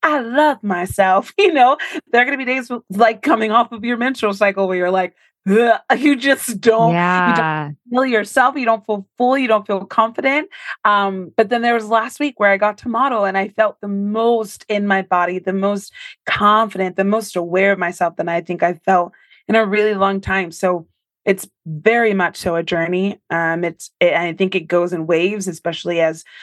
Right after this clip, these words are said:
Speaker 1: the older we get, you know, I'm in my mid, early thirties and I'm feeling very just like, "Yeah, I could ride this wave for, for a minute."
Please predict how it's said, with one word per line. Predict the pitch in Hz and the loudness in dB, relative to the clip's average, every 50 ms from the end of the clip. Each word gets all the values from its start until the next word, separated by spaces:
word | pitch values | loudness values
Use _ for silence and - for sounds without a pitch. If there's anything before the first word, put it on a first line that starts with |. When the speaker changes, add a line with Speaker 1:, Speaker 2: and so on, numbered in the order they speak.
| - - - _ - - _ - | -18 -18 -18 _ -20 -10 _ -2
Speaker 1:
the | 180 180 | 0 0
older | - - 175 175 185 190 202 202 | 0 2 0 0 0 0 0 -2
we | 202 214 214 202 | 0 -2 -4 -2
get, | 190 220 214 220 233 214 - | 0 0 0 0 0 -4 -6
you | - 208 | -4 -4
know, | 196 190 190 208 220 | -2 0 0 0 -2
I'm | 196 180 175 170 170 - - | -2 -4 -6 -12 -14 -6 -2
in | 185 185 185 | -2 0 0
my | 185 180 175 165 - | -2 -2 -4 -6 -4
mid, | 180 190 180 170 - - | -2 0 0 -2 0 0
early | 190 185 185 190 190 | 0 0 2 0 -2
thirties | 185 - 185 180 180 180 202 208 208 196 196 | -2 -2 -2 -2 -2 -2 -2 -4 -4 -4 -6
and | 180 | -8
I'm | 170 170 | -8 -8
feeling | 165 - 190 185 185 170 170 170 165 | -6 -4 -4 -2 -2 -4 -6 -10 -10
very | 156 156 180 175 180 180 180 180 175 | -2 -2 0 2 2 2 0 0 -2
just | 170 165 156 - - | -2 -6 -8 -6 -6
like, | - 143 156 - - | -6 -6 -6 -8 -10
"Yeah, | - 156 165 165 156 117 - - 196 - - - - _ _ | -6 -2 0 0 0 0 0 -4 -6 -10 -18 -20 -20 _ _
I | - 190 | -8 -4
could | - 208 185 180 | -4 -4 0 2
ride | 170 165 175 175 170 | 2 2 2 0 -4
this | - 156 151 - - | -6 -6 -6 -6 -4
wave | - 156 147 143 180 | -4 -2 -2 -4 -6
for, | - - 190 180 170 170 175 | -2 0 0 2 2 0 -2
for | - - - 233 202 196 190 | -6 -4 0 2 2 4 2
a | 190 | 2
minute." | 190 190 196 190 185 180 180 170 - | 0 -2 -2 0 0 0 -2 -4 -4